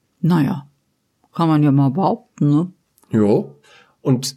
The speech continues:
Speaker 2: <clears throat> die Geschichte ist so toll, finde ich, so faszinierend. Da, äh, es, ich hab zehn Bücher gefunden, die da über sie geschrieben worden sind. Und die sind alle natürlich, lassen die Frage offen, ominös, ja.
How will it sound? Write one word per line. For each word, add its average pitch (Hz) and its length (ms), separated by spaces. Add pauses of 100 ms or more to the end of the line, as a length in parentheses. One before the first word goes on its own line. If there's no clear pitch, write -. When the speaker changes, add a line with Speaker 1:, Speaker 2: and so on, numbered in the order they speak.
Speaker 2:
<clears throat> - 80
die 139 320
Geschichte 135 340
ist - 300
so 190 380 (560)
toll, 143 300
finde 104 280
ich, - 100
so - 140
faszinierend. 127 800 (540)
Da, 113 100
äh, 117 320
es, - 320
ich - 120
hab 139 80 (140)
zehn 156 400
Bücher 143 340
gefunden, 113 640
die 104 180
da 101 220
über 107 220
sie 98 140
geschrieben 110 460
worden 117 280
sind. 131 260 (380)
Und 113 380
die 107 60
sind 107 260
alle 151 320
natürlich, 120 680
lassen - 280
die 104 80
Frage - 460
offen, 156 520
ominös, 143 1000
ja. 107 400